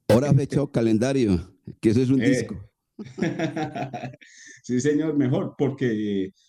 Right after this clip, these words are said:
Speaker 2: le recordamos a la audiencia que apenas se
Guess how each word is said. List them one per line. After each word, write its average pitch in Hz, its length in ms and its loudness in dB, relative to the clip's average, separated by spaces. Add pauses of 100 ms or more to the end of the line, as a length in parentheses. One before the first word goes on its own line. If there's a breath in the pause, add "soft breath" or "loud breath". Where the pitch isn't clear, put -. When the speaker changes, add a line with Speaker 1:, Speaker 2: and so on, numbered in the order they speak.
Speaker 2:
le 113 140 -2
recordamos 127 500 -2
a - 20 -2
la 123 60 0
audiencia 127 480 0
que 139 80 -4
apenas 131 320 -2
se 101 600 -2